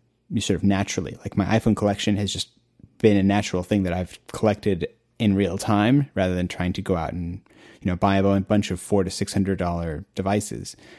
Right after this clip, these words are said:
And so that's definitely intimidating. And related to that is the, definitely the S D K question of the vast majority of people are not running the latest version of Android.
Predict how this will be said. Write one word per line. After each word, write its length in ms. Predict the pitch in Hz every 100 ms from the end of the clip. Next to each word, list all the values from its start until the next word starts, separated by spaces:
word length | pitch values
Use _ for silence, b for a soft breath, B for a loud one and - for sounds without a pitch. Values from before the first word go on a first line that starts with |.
| b b b b b b
And 120 | 110
so 80 | 113
that's 180 | 127 -
definitely 460 | 156 180 156 147
intimidating. 760 | 127 117 170 110 85 - 120 123
And 500 | 120 117 117 113 107 - _ _ -
related 420 | 127 117 160 151
to 80 | 110
that 240 | 95 90 -
is 220 | 107 98
the, 100 | -
definitely 300 | 110 123 110
the 400 | 104 101 92 - -
S 160 | 113
D 120 | - 104
K 260 | - 113
question 580 | - 139 - 160 165 147 _ _ _ _ _ _ _ -
of 480 | 113 110 104 101 -
the 160 | 120 120
vast 300 | 123 143 -
majority 380 | 120 113 110 101
of 100 | -
people 580 | 120 120 95 92 95 _ - 123
are 460 | 110 107 104 98 95 - _ _ _ -
not 320 | 117 113 95
running 360 | 110 110 98
the 80 | 95
latest 360 | 95 98 95 -
version 520 | 101 95 92 87 107 -
of 100 | 101
Android. 480 | 101 92 69 -